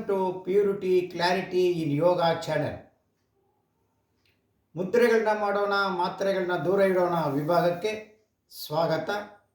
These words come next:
ಸುಸ್ವಾಗತ. ನಮ್ಮ ಚಾನೆಲ್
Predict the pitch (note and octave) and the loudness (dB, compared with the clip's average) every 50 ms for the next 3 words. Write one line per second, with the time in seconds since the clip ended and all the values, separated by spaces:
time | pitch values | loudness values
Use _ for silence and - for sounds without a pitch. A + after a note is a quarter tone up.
0 | _ _ _ - - - A3+ A3+ - - E3 F3 E3+ D3 C3+ B2+ B2+ - G2 - | _ _ _ -10 -4 -2 -2 -2 -2 -2 -2 0 0 0 0 -2 -4 -6 -10 -12
1 | - - _ _ _ _ _ _ _ _ _ _ _ _ _ _ _ _ _ _ | -16 -20 _ _ _ _ _ _ _ _ _ _ _ _ _ _ _ _ _ _
2 | _ _ _ _ _ _ _ _ _ _ _ _ _ _ _ _ _ _ _ _ | _ _ _ _ _ _ _ _ _ _ _ _ _ _ _ _ _ _ _ _
3 | _ _ _ _ _ _ _ _ _ _ _ _ _ _ _ _ _ _ _ _ | _ _ _ _ _ _ _ _ _ _ _ _ _ _ _ _ _ _ _ _
4 | _ _ _ _ _ _ _ - B2+ C3 B2+ A#2+ A2+ G2 F2 E2+ - _ _ _ | _ _ _ _ _ _ _ -10 -8 -6 -4 -4 -4 -6 -8 -12 -16 _ _ _
5 | _ _ _ - - - G#3+ A3 D#3+ D#3+ D3 A#2 | _ _ _ -10 -4 0 0 2 2 2 0 0